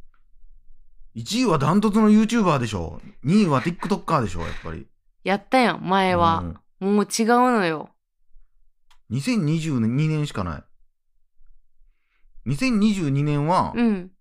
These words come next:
Speaker 1: 一位、男子は、サッカー選手。
Speaker 2: あー、そうそう、だから。
Speaker 1: 全然サラリーマンちゃう。嫌やわ、俺、一位サラリーマンの国。
Speaker 2: いや、なんかでも、なんかで、二千二十三年なんかな、ほんたら。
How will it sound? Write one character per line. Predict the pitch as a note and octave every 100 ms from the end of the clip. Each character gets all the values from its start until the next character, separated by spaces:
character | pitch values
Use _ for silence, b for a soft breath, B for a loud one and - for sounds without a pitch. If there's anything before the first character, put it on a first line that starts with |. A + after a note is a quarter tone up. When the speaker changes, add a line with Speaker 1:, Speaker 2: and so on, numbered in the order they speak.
| _ _ _ _ -
Speaker 1:
一 | E3 - A3 A#2+
位、 | - - _ _ _
男 | - C#3 A#3 D#3+
子 | -
は、 | G2 F#2+ - - - - _ _ - _ - _
サ | - -
ッ | F3+
カ | - G#3+
ー |
選 | G3+ F#3 A#2+
手。 | - - - B B B
Speaker 2:
あ | G#3 G3 F#3+ F#3+ F#3 F3+ F3+ E3 D#3+ - F3+
ー、 |
そ | A3+ G#3+
う |
そ | F#3
う、 |
だ | G3+
か | G3 E3
ら。 | -
Speaker 1:
全 | C#3
然 | G3
サ | G#3 G3
ラ |
リ | F#3+
ー | - -
マ | -
ン | -
ち | -
ゃ |
う。 | - - - - - B B B B -
嫌 | F3 D4
や | E4 C#4
わ、 | A3
俺、 | -
一 | F3 D#3+ A3
位 |
サ | F#3 F3
ラ | F3+
リ | G3
ー | F#3
マ | E3+
ン |
の | D#3
国。 | C#3+ D3
Speaker 2:
い | C#3+
や、 | D#4+ - B
な | D4+ A#4
ん | B4
か | F#4
で | C#4+
も、 | A#3+
な | G#3 D4+ B4
ん |
か | D#4
で、 | G#3+ F#3+ F#3 D3+ A#2
二 | G#3+ C4+
千 | B4+ F4+
二 | F4+
十 | A#3
三 | B3 C4
年 | C#4
な | D#4
ん | D#3+
か | D3+
な、 | D#3
ほ | E3
ん | D3
た | C#3+
ら。 | -